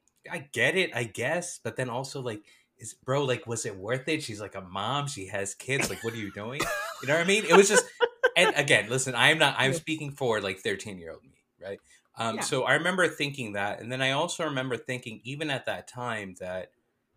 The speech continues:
Speaker 1: this story is a story because a crime has been committed. But the
Speaker 2: Mm-hmm.
Speaker 1: other part about this story is very obvious, is that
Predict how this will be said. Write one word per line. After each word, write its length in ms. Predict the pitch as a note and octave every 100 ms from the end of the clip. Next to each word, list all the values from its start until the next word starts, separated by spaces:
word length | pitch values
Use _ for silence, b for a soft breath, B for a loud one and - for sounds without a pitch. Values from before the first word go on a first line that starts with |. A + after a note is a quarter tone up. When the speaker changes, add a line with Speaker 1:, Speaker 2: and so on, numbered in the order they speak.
| -
Speaker 1:
this 200 | C#3 C#3
story 720 | - B2+ D#3 B2 G2 G#2 C#3 _ _ -
is 180 | A2 G2+
a 60 |
story 460 | - - G#2+ A2 B2+
because 540 | B2 G#2 G2+ G2+ - _ _ -
a 80 | B2
crime 360 | - D#3 F#3+
has 180 | C3+ F#2+
been 160 | F#2 F2+
committed. 460 | F#2+ E2+ F2 A#1 - b b b
But 100 | F3+
the 60 | F3+
Speaker 2:
Mm-hmm. 40 |
Speaker 1:
other 160 | F3+ F3+
part 260 | - D3+
about 240 | C#3 B2+ B2+
this 140 | A2+
story 320 | - A#2 B2+
is 80 | G2
very 240 | G2+ A#2 G2
obvious, 520 | G2 A2 G2+ F#2+ -
is 200 | G2+ F#2+
that 340 | F#2+ F#2+ F#2+